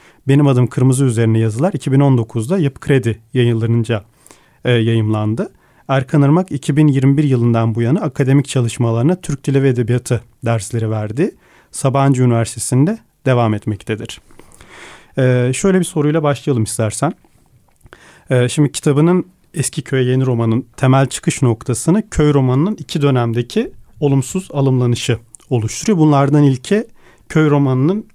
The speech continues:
e, görece zayıflama dönemine, e, düştüğü dönem. İkincisi ise Türkiye'nin mevcut edebiyat ortamı. E,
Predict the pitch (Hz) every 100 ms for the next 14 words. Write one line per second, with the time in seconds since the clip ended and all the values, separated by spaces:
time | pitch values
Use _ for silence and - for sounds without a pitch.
0 | - 135 127 123 135 135 123 131 - 131
1 | 120 120 117 117 110 - - _ _ -
2 | 127 117 110 - - 117 107 107 147 -
3 | - - _ _ - - 143 131 165 156
4 | 202 170 151 170 185 143 139 214 - _
5 | _ - 156 147 135 120 110 - 117 113
6 | - _ - _ - - - 131 123 123
7 | 120 120 127